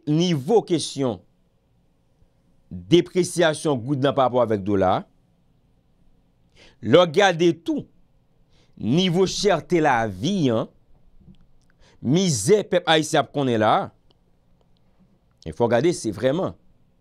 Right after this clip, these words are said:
ekonomi an peyi an l ap viv,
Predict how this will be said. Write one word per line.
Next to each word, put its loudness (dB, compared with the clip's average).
ekonomi 2
an -4
peyi 2
an -8
l 4
ap 0
viv, -2